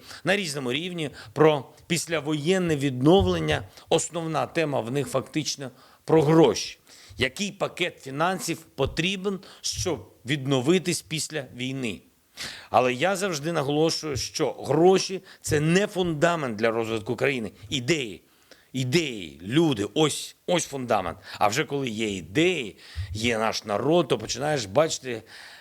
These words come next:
бачити, для чого і в якому обсязі потрібні гроші.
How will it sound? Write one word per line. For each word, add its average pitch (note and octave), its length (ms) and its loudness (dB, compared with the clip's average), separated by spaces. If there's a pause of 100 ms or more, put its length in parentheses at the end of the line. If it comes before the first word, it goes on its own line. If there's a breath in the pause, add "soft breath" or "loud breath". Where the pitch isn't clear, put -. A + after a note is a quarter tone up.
(220 loud breath)
бачити, C3 800 0 (100)
для C3+ 200 0
чого C3+ 580 2 (100)
і C#3+ 100 0
в B2 40 -6
якому D3+ 320 -2
обсязі D3 760 -4 (120 loud breath)
потрібні D3 560 -2 (220)
гроші. A#2 520 2